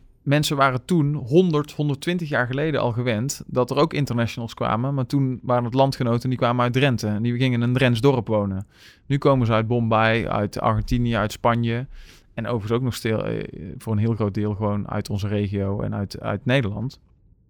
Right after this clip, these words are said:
En het mooie daarvan is, waarom ik toch daar heel erg hoopvol op ben, ehm, eh,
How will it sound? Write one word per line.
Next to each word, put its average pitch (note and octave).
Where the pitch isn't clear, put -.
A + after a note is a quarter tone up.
En C#3+
het C3
mooie F#3
daarvan A2+
is, C3
waarom A#2+
ik B2
toch -
daar A#2
heel A2+
erg G#2
hoopvol C3
op G2
ben, C3+
ehm, A2+
eh, A#2